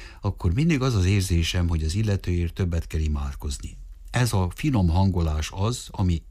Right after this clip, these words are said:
engem belülről arra indít, hogy az illetőért kicsivel többet imádkozzak. Tudom, hogy vannak olyan emberek, akik tudatosan lépik át a klinikai halál kapuját,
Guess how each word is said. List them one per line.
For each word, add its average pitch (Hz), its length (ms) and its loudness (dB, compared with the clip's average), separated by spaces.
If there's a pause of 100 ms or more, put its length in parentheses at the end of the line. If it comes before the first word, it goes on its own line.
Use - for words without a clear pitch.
(140)
engem 101 460 2
belülről 90 500 4
arra 98 260 0
indít, 92 340 0
hogy 92 180 -2
az 80 120 -4
illetőért 98 600 0 (240)
kicsivel 98 340 0
többet 80 340 -2
imádkozzak. 76 680 -6 (640)
Tudom, 175 260 2
hogy 120 120 4
vannak 127 320 2
olyan 98 140 4
emberek, 104 440 2
akik 87 280 -4
tudatosan 92 680 0
lépik 80 420 0
át 73 420 -4 (240)
a 80 160 -4 (800)
klinikai 85 400 4
halál 78 340 0
kapuját, 80 760 -4